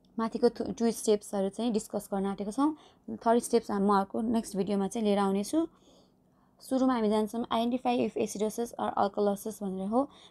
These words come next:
पिएचको भ्यालु हेरेर चाहिँ, जसको हाम्रो, हाम्रो नर्मल रेन्ज चाहिँ हामीले मेमोराइज गर्नै पर्ने हुन्छ। पिएचको भ्यालु, अ,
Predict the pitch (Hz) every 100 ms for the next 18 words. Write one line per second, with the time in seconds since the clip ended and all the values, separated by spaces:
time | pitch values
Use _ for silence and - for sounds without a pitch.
0 | _ 220 208 208 - 196 202 190 190 185
1 | 190 196 226 254 - 226 202 220 - _
2 | _ - 190 196 208 247 254 262 233 226
3 | 214 233 190 202 214 214 214 180 202 202
4 | 208 196 190 180 190 190 208 202 208 -
5 | 208 208 208 220 240